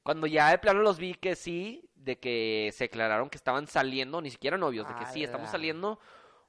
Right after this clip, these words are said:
Speaker 1: Güey, me acuerdo perfectamente cómo
Speaker 2: Tu
Speaker 1: se me
Speaker 2: corazón.
Speaker 1: ro-, ah, güey, craqueó así cabrón el
Speaker 2: Ay,
Speaker 1: corazón, güey.
Speaker 2: güey.
Speaker 1: Regresamos al hotel y yo de que, "No
Speaker 2: ¿Llorando?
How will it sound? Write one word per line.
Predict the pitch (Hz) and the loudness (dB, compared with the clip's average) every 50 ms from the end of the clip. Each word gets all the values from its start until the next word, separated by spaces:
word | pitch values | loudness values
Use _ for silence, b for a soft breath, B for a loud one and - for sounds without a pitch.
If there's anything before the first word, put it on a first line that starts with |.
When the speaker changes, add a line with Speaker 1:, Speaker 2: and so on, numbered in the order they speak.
| b _ | b _
Speaker 1:
Güey, | 131 139 151 151 151 151 143 135 135 | -12 -6 -4 -4 -2 -4 -6 -8 -10
me | 139 139 | -6 -6
acuerdo | 135 - 139 143 160 - - | -4 -4 -2 -2 -2 0 0
perfectamente | 196 170 151 - 160 - - 165 160 165 165 _ - 185 _ | 0 0 0 -2 -6 -4 -4 -4 -4 -4 -10 _ -12 -12 _
cómo | - 156 147 - 156 165 175 175 - _ _ _ _ _ _ _ - | -8 -8 -8 -8 -8 -10 -10 -12 -14 _ _ _ _ _ _ _ -18
Speaker 2:
Tu | 147 135 | -18 -12
Speaker 1:
se | - 147 165 | -4 -4 2
me | 165 165 165 | 4 6 6
Speaker 2:
corazón. | 160 160 | 6 6
Speaker 1:
ro-, | 156 147 165 | 4 4 6
ah, | 180 196 190 180 | 8 8 8 6
güey, | - 170 170 147 147 139 - - | 6 4 2 2 2 0 0 2
craqueó | 175 160 147 - - - 185 185 196 | 4 4 4 2 2 2 4 6 6
así | 185 - 233 226 | 4 2 -2 -12
cabrón | - - - 208 185 175 170 180 190 202 226 | -10 0 4 6 6 6 6 6 4 4 4
el | 233 | 4
Speaker 2:
Ay, | 254 | 2
Speaker 1:
corazón, | 240 208 190 - - 226 233 240 - - | 4 4 4 4 4 2 2 2 0 -2
güey. | - - 302 - | -2 -4 -4 -4
Speaker 2:
güey. | - 165 160 156 147 - | -4 -6 -8 -10 -12 -12
Speaker 1:
Regresamos | - 170 180 180 175 170 170 160 - 175 185 214 233 - | -6 0 0 0 2 2 0 2 4 4 4 4 2 0
al | 262 214 190 | 0 2 2
hotel | 170 - - - 202 233 254 277 311 330 311 b b b b b b b b b b b b b | 2 0 0 -2 0 0 0 -2 -6 -8 -10 b b b b b b b b b b b b b
y | - 165 160 | -18 -10 -4
yo | 170 185 196 208 | -2 0 0 0
de | 202 208 196 196 | -2 -2 -6 -6
que, | - 185 180 | -4 -4 -2
"No | 160 147 | -2 0
Speaker 2:
¿Llorando? | 143 147 202 208 | 2 4 2 4